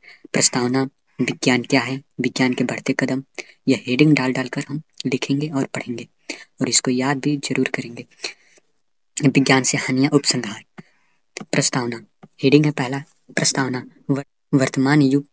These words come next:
विज्ञान का युग है। आदि काल से लेकर वर्तमान तक मनुष्य ने जितनी भी प्रगति की है, वह सब विज्ञान के ही देन है।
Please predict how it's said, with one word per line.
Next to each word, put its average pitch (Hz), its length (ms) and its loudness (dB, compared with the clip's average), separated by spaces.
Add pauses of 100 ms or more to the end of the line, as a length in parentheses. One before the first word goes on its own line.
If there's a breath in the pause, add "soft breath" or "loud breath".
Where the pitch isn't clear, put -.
(160)
विज्ञान 139 460 2
का 131 140 2
युग 123 180 -4 (100)
है। 127 120 -6 (380 soft breath)
आदि 151 340 2 (160)
काल 131 180 2
से - 180 0
लेकर 127 320 0
वर्तमान 131 480 -2
तक 139 180 -6 (120)
मनुष्य 123 460 0
ने 120 120 -4 (420 loud breath)
जितनी 139 360 4
भी 117 200 -2 (300)
प्रगति - 360 2
की 139 200 2
है, 123 160 -4
वह 131 160 0
सब 139 220 2
विज्ञान 135 500 -2
के 135 140 0
ही 123 180 -4
देन 120 240 -6
है। - 120 -16